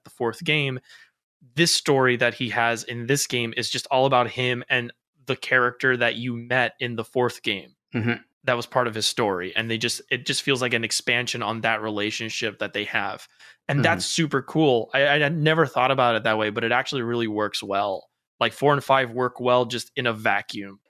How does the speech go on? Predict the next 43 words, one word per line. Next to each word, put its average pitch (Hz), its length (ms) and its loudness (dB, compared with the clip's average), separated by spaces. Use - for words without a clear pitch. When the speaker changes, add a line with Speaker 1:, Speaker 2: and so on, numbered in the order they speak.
Speaker 2:
Five 247 300 2
is 226 100 0
my 127 100 4
favorite 113 340 0
game 98 180 -4
in 82 60 -8
the 82 60 -6
series. 69 440 -6
I 117 120 0
love 107 200 4
five. 69 340 -8
Speaker 1:
Five 143 360 4
is 135 180 0
phenomenal. 104 800 -10
Speaker 2:
I 127 80 2
just 117 180 -6
love 98 260 2
it. - 140 -8
I 139 60 0
mean, 127 160 2
five, 165 460 4
it, 127 120 0
we 127 100 2
were 110 60 -4
talking 120 240 0
about 104 160 2
prototypes 104 440 -2
earlier. 98 360 2
Five 170 460 4
is 120 120 2
very 120 220 4
much 107 240 -2
the 104 100 2
prototype 104 680 2
for, 98 560 4
uh, 90 420 2
what 113 200 2
they 107 120 2
ended 107 200 0
up 98 100 -2
doing 101 260 0
with 95 120 0
Zero. 101 460 -2